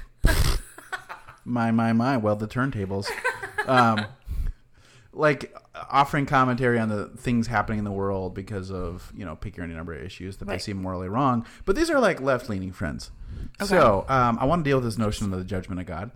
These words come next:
Speaker 1: Right.
Speaker 2: And I wanted to talk about Ananias and Sapphira.
Speaker 1: Okay,
Speaker 2: Now,
Speaker 1: great.
Speaker 2: here's why. Um, we can often get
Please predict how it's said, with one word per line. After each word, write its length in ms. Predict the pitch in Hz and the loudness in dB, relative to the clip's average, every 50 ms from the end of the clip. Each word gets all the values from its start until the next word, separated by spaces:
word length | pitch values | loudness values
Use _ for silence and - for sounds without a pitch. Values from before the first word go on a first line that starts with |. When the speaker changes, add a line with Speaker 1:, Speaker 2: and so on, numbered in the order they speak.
| - - | -16 -12
Speaker 1:
Right. 240 | 208 90 87 - - | -10 -8 -8 -6 -2
Speaker 2:
And 160 | 131 123 123 123 | 0 0 2 2
I 100 | 123 123 | 2 2
wanted 280 | 120 127 135 135 135 131 | 2 4 4 4 4 2
to 80 | 127 | 0
talk 280 | 120 - 131 117 117 117 | -2 0 2 2 2 2
about 220 | 110 110 101 - | 2 0 0 0
Ananias 460 | 113 113 110 107 104 104 104 101 - - | -2 -4 -2 -2 -2 -4 -4 -6 -6 -8
and 80 | 95 | -10
Sapphira. 520 | - - 95 - 95 87 60 55 50 - - _ - - | -10 -10 -10 -8 -8 -8 -8 -8 -10 -14 -16 _ -12 -10
Speaker 1:
Okay, 180 | 202 180 170 160 | -8 -6 -6 -4
Speaker 2:
Now, 40 | |
Speaker 1:
great. 140 | - 78 113 | -2 0 2
Speaker 2:
here's 180 | 139 151 143 135 | 2 2 2 2
why. 300 | 117 95 90 - - - - - - - - - - - - - - - - - - - - - | 0 0 -2 -2 -6 -8 -8 -8 -8 -8 -8 -8 -8 -6 -8 -8 -8 -10 -10 -12 -12 -16 -10 -4
Um, 380 | 120 120 113 107 107 101 95 - - - - - _ - - | 0 0 2 2 2 0 -2 -4 -8 -16 -20 -20 _ -2 0
we 100 | 131 131 | 0 2
can 180 | - 175 147 - | 2 0 -2 2
often 540 | 131 143 156 165 - - 190 190 190 180 151 | 4 4 4 4 2 0 0 0 0 -2 -2
get 360 | 131 135 135 139 135 - - | 0 0 0 0 0 -4 -6